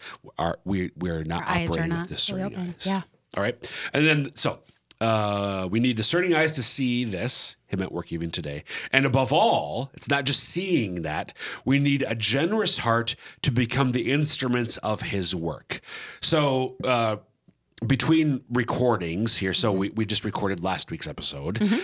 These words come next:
Speaker 1: uh, and I pulled up Matthew West's song, "Do Something."
Speaker 2: Mm-hmm.
Speaker 1: And I don't know, I don't wanna say too much, because I think the,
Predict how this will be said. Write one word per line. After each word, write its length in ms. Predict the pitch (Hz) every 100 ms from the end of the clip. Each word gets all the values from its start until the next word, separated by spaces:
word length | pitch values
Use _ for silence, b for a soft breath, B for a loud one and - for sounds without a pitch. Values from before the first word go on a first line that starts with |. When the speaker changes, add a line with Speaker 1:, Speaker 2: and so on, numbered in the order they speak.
| B
Speaker 1:
uh, 140 | 104 98
and 140 | 107 113
I 60 |
pulled 220 | 104 127
up 200 | 120 -
Matthew 400 | 107 113 127 113
West's 360 | 101 98 95 -
song, 420 | - 87 85 87 -
"Do 120 | 101
Something." 480 | 90 - 69 - 50 - _
Speaker 2:
Mm-hmm. 260 | 190 156 208 247 _ - -
Speaker 1:
And 120 | 101
I 40 | 107
don't 160 | 131 123
know, 240 | 113 113 B B
I 40 | 107
don't 120 | 123
wanna 180 | 131 117
say 180 | 139 127
too 200 | - 123
much, 260 | 117 110
because 220 | 113 110
I 40 | 101
think 340 | - 117 -
the, 280 | 98 95